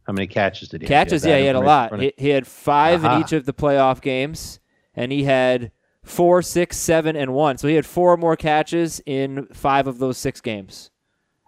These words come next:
Speaker 1: Perfect for P P R.
Speaker 2: Yeah, it's great. All righty. Andrew Luck, great pick. Rob Gronkowski, Damian Williams, according to Jamie, and, uh, Kenny Golladay went too late, basically, is what we're saying, uh, and we'll tell you where he went.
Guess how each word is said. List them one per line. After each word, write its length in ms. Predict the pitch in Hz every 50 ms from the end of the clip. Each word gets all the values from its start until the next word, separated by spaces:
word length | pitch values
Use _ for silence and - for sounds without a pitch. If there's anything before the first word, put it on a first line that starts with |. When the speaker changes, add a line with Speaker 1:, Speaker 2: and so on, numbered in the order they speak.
| _
Speaker 1:
Perfect 320 | - 131 127 - - - -
for 120 | - 90
P 160 | - - 85
P 160 | 73 - 82 82
R. 260 | - - - - _ _
Speaker 2:
Yeah, 220 | - 107 98 92 90 -
it's 100 | - -
great. 180 | - 107 98 - - _ _ _ _ _ _ _ _ _ _ _ _ _ _ _ _ _ _ _ -
All 120 | 165 165 165
righty. 400 | 170 180 208 202 180 147 - - - - 165
Andrew 280 | 156 160 170 165 185
Luck, 200 | 180 190 190 185
great 240 | - 185 185 180 -
pick. 340 | 190 196 214 220 - - - - - -
Rob 240 | - 160 165 170 156
Gronkowski, 640 | 165 165 160 - 185 175 180 180 170 - 202 190
Damian 360 | 156 165 165 165 160 160 156 156
Williams, 360 | 156 165 165 170 175 175 165
according 240 | - - 123 120 120
to 20 | 117 139
Jamie, 400 | 147 151 156 156 156 156 156 151
and, 580 | 147 143 135 135 135 131 131 131 131 131 127 135
uh, 380 | 131 127 127 127 127 127 127 120 - _ _ _ _ _ _ _
Kenny 160 | - 208 220 208
Golladay 240 | 208 196 190 190 185
went 160 | 180 175 160
too 100 | - 180 156
late, 300 | 170 175 156 139 - _
basically, 320 | 131 135 135 127 - 131
is 80 | 120 107
what 120 | 127 120
we're 80 | 117 117
saying, 380 | - - 120 117 113 113 113 110 _ _ _ _ _ _ _ _ _ _ -
uh, 140 | 98 101 92
and 120 | - 110 107
we'll 100 | 113 113
tell 140 | - 120
you 100 | 117 113
where 120 | 113 113 107
he 120 | 104 113
went. 260 | 107 110 104 101 -